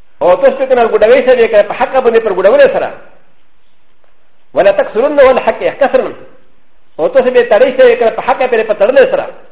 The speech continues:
بحق بني بعرف النبي سكنا. یا به دا خبره وي. او «ليضربن بقلوب بعضكم على بعض»، یا به د زنا کنه، زنا د زنا سره کنه ګاډه وي. ثم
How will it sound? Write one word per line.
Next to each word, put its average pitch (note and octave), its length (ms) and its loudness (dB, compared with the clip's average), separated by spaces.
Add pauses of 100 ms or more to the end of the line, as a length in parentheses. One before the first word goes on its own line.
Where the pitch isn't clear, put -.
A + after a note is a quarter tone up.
(480)
بحق C4+ 300 -4
بني B3 200 2
بعرف G#3+ 280 -2
النبي F#3+ 460 0
سكنا. F#3+ 320 -2 (840)
یا A#3 140 -2 (100)
به G#3 60 0
دا G#3 100 0
خبره E3+ 320 -2
وي. B2 120 -12 (1300)
او A3 140 4
«ليضربن G3+ 440 -2 (280)
بقلوب F3+ 340 -6
بعضكم F3+ 320 0
على E3 120 -2
بعض»، F#3+ 200 2 (1000)
یا G#3 140 2
به A#3 100 0
د G3 200 -4
زنا B3+ 160 2
کنه، A#3 180 0
زنا G#3 300 -2 (100)
د - 20 -6 (100)
زنا A#3+ 200 0
سره G3+ 140 -2
کنه G#3 180 -4
ګاډه D#3+ 320 -2
وي. G3+ 140 -10 (1400)
ثم A#3+ 180 -2